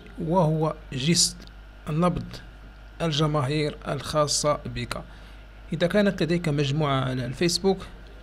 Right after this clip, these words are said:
هذه المجموعة تقوم بنشر فيها محتوى معين يخصك، فمن الجيد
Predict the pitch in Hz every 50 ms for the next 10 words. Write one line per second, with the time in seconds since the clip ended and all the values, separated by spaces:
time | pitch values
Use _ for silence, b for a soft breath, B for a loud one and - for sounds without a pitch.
0 | - - - - - 135 165 202 214 214 202 190 175 - 180 185 170 156 156 143
1 | - - - 170 151 139 131 143 147 131 - 143 127 123 - - 139 123 107 -
2 | - - 139 147 - - - 170 170 175 180 180 180 170 151 151 165 160 170 175
3 | - 175 - - - - - - - 156 151 - - 196 190 - B B B B
4 | B B B B B B - - 160 165 185 185 - - - - - - - -
5 | - - - - - - - - - 139 156 156 156 143 139 170 196 196 180 196
6 | 185